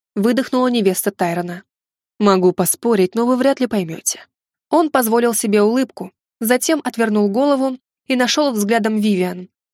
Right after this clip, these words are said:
К этому времени Дрейк успел увести свою партнершу в сторону,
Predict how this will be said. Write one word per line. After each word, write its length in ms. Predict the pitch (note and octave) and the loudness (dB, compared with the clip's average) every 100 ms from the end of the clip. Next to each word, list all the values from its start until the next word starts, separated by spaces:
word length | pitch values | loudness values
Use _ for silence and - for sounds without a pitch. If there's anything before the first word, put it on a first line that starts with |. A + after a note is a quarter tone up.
| _ _ _ | _ _ _
К 60 | D4 | 0
этому 280 | C#4+ B3+ | 0 0
времени 360 | B3+ C4 B3+ A#3+ | 0 0 0 -2
Дрейк 300 | A#3+ B3 B3 | 0 0 0
успел 360 | C4 - A3+ F#3+ | -6 -2 -2 0
увести 320 | G#3 G#3 G#3+ | 0 0 -2
свою 240 | G#3 G3+ | -2 -2
партнершу 500 | G3 G#3 - G3 - | 0 -4 -2 -4 -4
в 60 | G3+ | -6
сторону, 420 | - C4+ G3 F3 | -2 -2 -4 -8